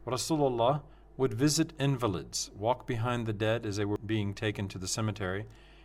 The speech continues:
and accept invitations. He would ride a donkey.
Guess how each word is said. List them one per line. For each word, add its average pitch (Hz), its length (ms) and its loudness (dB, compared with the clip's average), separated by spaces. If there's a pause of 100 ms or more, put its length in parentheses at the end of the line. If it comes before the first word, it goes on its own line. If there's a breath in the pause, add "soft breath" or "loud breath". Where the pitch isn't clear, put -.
(140 loud breath)
and 120 200 -2
accept - 480 -2
invitations. - 920 -6 (720 soft breath)
He 120 80 -4
would 117 160 2
ride 123 220 10
a 131 40 4
donkey. 139 500 6